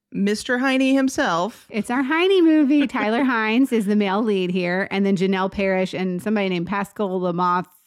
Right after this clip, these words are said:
Speaker 2: Kipnis, who I
Speaker 1: Mm-hmm.
Speaker 2: don't know who that is, but we like Janelle Parrish.
Speaker 1: We do.
Speaker 2: And everybody else really likes Tyler Hines.
Speaker 1: Right. So they're, like, he, they're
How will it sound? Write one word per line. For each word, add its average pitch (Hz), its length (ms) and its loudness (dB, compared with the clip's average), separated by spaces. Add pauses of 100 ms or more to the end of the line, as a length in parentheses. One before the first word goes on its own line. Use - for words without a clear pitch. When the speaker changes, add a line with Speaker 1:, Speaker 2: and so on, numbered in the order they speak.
(160)
Speaker 2:
Kipnis, 302 1040 -4 (240)
who 196 60 -6
I 196 140 0
Speaker 1:
Mm-hmm. 190 100 0
Speaker 2:
don't 185 80 -2
know 180 100 -2
who 190 120 0
that 190 140 -2
is, 202 160 0
but 202 120 -2
we 190 80 2
like 277 180 -2
Janelle 233 300 -2
Parrish. 170 480 -6
Speaker 1:
We 185 120 -2
do. 160 300 -4 (120)
Speaker 2:
And 190 180 -2
everybody 214 400 0
else 233 220 -4
really 170 180 0
likes 156 220 -4
Tyler 147 300 -4
Hines. 107 380 -6 (120)
Speaker 1:
Right. 170 300 -4 (800)
So 208 220 -2
they're, 208 300 0
like, 180 240 -2
he, 196 260 -8 (260)
they're 175 260 -6